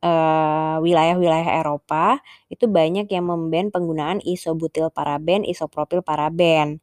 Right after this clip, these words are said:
Sebenarnya ada beberapa tipe paraben sih. Nah, tapi paraben-paraben ini sebenarnya bukan yang, eh, anggota geng yang sering dipakai. Kalau tadi di-mention kan yang dipakai tuh metil propil ya.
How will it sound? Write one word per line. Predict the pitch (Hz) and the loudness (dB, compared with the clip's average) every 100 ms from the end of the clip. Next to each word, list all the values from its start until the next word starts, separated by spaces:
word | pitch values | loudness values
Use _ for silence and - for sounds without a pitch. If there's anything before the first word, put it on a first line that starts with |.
| _ _ _ _ _ _ _ | _ _ _ _ _ _ _
Sebenarnya | - 185 220 240 | 0 2 4 4
ada | |
beberapa | 185 175 160 165 | 4 2 2 0
tipe | 170 | -2
paraben | 160 147 151 175 185 190 | 0 0 2 2 2 -2
sih. | 151 147 156 - - _ _ _ 180 | -4 -6 -6 -18 -20 _ _ _ -4
Nah, | 170 160 - _ _ _ _ _ _ | -2 -2 -6 _ _ _ _ _ _
tapi | - 165 - 247 | -2 -2 0 -4
paraben-paraben | - 202 180 170 170 165 160 160 | 2 2 2 0 0 -2 0 -2
ini | - 147 147 160 226 | -4 -6 -4 -4 -4
sebenarnya | - 185 156 147 190 208 | -2 0 2 2 0 -2
bukan | 165 - 214 240 | -8 -4 -2 0
yang, | 196 233 254 - _ _ _ _ _ | 0 -2 -6 -12 _ _ _ _ _
eh, | 185 175 - | 4 4 2
anggota | 175 175 170 175 | 0 -2 0 0
geng | 175 165 | 0 -2
yang | 165 175 | -4 -6
sering | 180 156 | -8 -8
dipakai. | 151 156 185 - 208 180 - | -8 -6 -6 -2 2 2 -2
Kalau | - 156 156 | -6 -4 -4
tadi | 160 165 | -4 -4
di-mention | 156 151 151 160 196 | -6 -6 -8 -8 -6
kan | 233 | -4
yang | 240 190 | -4 -4
dipakai | 165 156 160 | -4 -4 -4
tuh | 160 220 | -2 -4
metil | 170 160 175 160 | -4 -4 -2 -2
propil | - 139 - 180 165 | -4 -6 0 2 4
ya. | 143 139 | 0 -6